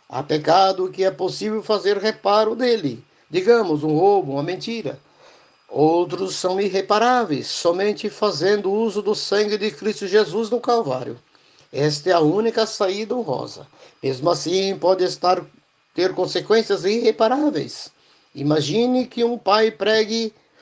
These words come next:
um pregue em uma tábua toda vez que seu filho cometa uma falha.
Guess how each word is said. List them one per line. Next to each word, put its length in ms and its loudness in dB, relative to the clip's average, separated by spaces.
um 160 2
pregue 400 2
em 80 0
uma 160 0
tábua 460 -2
toda 280 0
vez 300 2
que 100 -10
seu 220 -2
filho 300 -6
cometa 440 -2
uma 140 -6
falha. 480 0